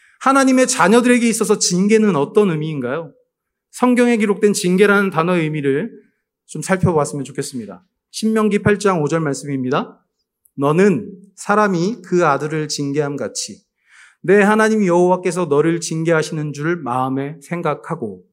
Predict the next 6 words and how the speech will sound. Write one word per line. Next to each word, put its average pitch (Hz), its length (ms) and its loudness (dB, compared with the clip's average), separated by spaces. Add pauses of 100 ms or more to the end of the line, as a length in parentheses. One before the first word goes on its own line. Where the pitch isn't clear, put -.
(600)
여기서 180 340 2
징계라는 185 720 2
단어는 170 600 -2 (300)
히브리어 220 640 4
야사르라는 214 680 2
단어로 151 640 -6